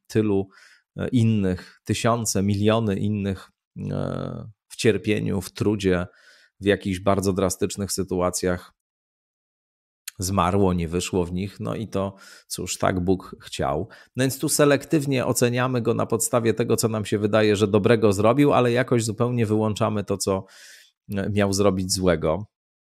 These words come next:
czy co, czemu w każdym razie mógłby zapobiec, chociaż przecież, e, no bo przecież jest bez, e, jest wszechmocny, w związku z tym sądzę, że, że tutaj stosujemy bardzo selektywny,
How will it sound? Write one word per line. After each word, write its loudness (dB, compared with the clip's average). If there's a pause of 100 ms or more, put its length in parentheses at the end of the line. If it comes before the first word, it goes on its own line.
(460)
czy 2
co, 0 (440)
czemu 2
w -8
każdym 2
razie 2
mógłby 2
zapobiec, 0
chociaż -12
przecież, -12 (540)
e, -4
no 2
bo 2
przecież -4
jest -2
bez, 2
e, -4
jest 2
wszechmocny, -2
w -8
związku -6
z -4
tym -2 (500)
sądzę, 2
że, 2
że 0
tutaj 2
stosujemy 2
bardzo -2
selektywny, 0